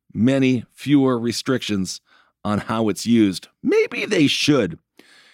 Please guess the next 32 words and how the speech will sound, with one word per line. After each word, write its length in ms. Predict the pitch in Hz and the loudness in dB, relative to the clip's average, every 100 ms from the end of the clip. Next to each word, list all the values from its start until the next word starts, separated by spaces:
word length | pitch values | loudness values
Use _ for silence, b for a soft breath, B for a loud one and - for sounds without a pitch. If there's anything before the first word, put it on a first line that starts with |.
| b b _ | b b _
put 200 | - 156 | 2 2
a 80 | 101 | 0
few 280 | - 180 185 | -4 0 2
more 260 | 156 151 | 2 2
restrictions 840 | 127 113 - 147 139 - 113 98 98 | 0 -4 -4 -4 -4 -2 -2 -2 -4
on 240 | 107 101 | -2 -2
the 120 | 98 | -2
billions 680 | 92 85 156 139 127 117 98 | -2 2 2 2 0 -4 -6
of 120 | 101 | -6
dollars 480 | 107 113 104 92 87 | -4 -2 -2 -4 -6
the 100 | 98 | -8
federal 340 | 98 110 98 | -6 -4 -4
government 420 | 101 107 107 98 92 | -2 -2 0 -2 0
gives 280 | 120 104 | 0 0
to 180 | - 98 | -4 -6
states 560 | - - 117 98 - - | -4 0 0 0 -4 -10
if 140 | 90 | -12
the 80 | 95 | -12
federal 360 | - 113 98 98 | -6 -6 -4 -6
government 460 | 110 104 101 87 B B B | -4 -2 -2 -4 B B B
is 200 | 107 101 | -2 0
gonna 180 | 113 101 | -2 -4
give 300 | 92 127 113 | -2 0 0
them 160 | 117 | -2
to 120 | 101 | -4
states 540 | 101 - 110 98 - - _ _ _ _ | -8 -4 -2 -2 -8 -14 _ _ _ _
for 200 | - 143 | -2 0
covid. 520 | 127 139 143 143 147 147 _ _ _ | 0 -2 0 -2 -4 -6 _ _ _
They 140 | 147 | 0
should 180 | 147 139 | 0 2
be 160 | 143 139 | 2 2
allocated, 640 | 147 139 - 123 113 104 | 0 -4 -4 -2 -2 -4